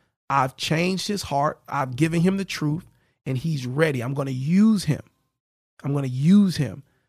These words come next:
to spread the gospel of Jesus Christ to the world." And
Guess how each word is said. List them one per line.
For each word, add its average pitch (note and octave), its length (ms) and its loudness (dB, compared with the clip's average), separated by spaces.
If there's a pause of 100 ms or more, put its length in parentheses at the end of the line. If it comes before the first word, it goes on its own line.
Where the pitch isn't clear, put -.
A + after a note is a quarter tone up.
(380)
to D3 440 -4
spread D3+ 440 0
the C#3+ 80 -2
gospel C3+ 420 -2
of A#2+ 60 -6
Jesus B2 320 -4
Christ A#2 320 -6
to - 60 -10
the G#2 80 -8
world." D#2+ 280 -10 (760)
And C#3+ 600 -2